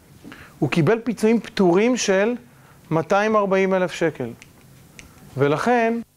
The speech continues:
שימו לב, גיל הזכאות שישים ושבע, רלוונטיות שלושים ושתיים שנות העבודה האחרונות שלו מתוך הארבעים, כי הר-, הוא עבד ארבעים שנה, אבל מה שיקלקל לו את הפטור זה רק השלושים ושתיים שנה.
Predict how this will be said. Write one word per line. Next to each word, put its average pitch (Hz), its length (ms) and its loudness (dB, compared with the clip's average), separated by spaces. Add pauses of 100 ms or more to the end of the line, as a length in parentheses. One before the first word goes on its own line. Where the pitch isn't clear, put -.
(220)
שימו 185 200 -6
לב, 120 200 -2
גיל 185 160 0
הזכאות 180 440 0
שישים 160 340 -4
ושבע, 117 420 -2 (720)
רלוונטיות 165 1120 0 (260)
שלושים 165 500 0
ושתיים 220 360 0
שנות 208 280 -2
העבודה 185 360 2
האחרונות 185 580 0
שלו 180 460 2 (200)
מתוך 151 360 0
הארבעים, 170 640 2
כי 139 180 0
הר-, 135 140 2 (120)
הוא 156 160 0
עבד 147 220 2
ארבעים 180 280 2
שנה, 208 340 0 (460)
אבל 135 180 0
מה 160 140 0
שיקלקל 190 360 0 (340)
לו 202 80 -8
את 196 120 -6
הפטור 220 600 2 (260)
זה 147 280 2
רק 196 360 0 (280)
השלושים 165 500 0
ושתיים 165 440 -2
שנה. 131 300 -4